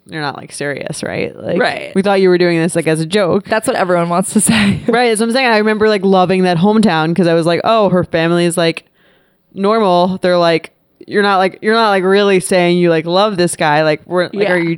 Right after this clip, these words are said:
Speaker 1: are you joking? Like,
Speaker 2: Right.
Speaker 1: where are the cameras? Like, <laughs> we're here."
Speaker 2: Right.
Speaker 1: But, um,
Speaker 2: I like Sean and Catherine. That worked. Because I
Speaker 1: Yeah.
Speaker 2: think they were two people who were actually
Speaker 1: Catherine
Speaker 2: pretty
Speaker 1: was also a sleeper hit.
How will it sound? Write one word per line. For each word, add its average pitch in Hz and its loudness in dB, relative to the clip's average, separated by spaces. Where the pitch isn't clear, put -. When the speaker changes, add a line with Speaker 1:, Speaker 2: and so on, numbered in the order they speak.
Speaker 1:
are 165 0
you 160 2
joking? 196 -2
Like, 208 -4
Speaker 2:
Right. 196 2
Speaker 1:
where - -10
are 170 -10
the 180 -10
cameras? 170 0
Like, 196 0
<laughs> - 4
we're 233 2
here." 226 -2
Speaker 2:
Right. 190 0
Speaker 1:
But, 190 2
um, 165 0
Speaker 2:
I 339 0
like - 0
Sean - -6
and - -6
Catherine. 196 0
That 494 0
worked. - -4
Because 269 2
I 302 2
Speaker 1:
Yeah. 285 0
Speaker 2:
think 311 -2
they 392 4
were 381 4
two 254 0
people 185 2
who 190 4
were 170 2
actually 180 0
Speaker 1:
Catherine - 0
Speaker 2:
pretty - 2
Speaker 1:
was 269 0
also 226 2
a 180 0
sleeper 165 0
hit. 180 -2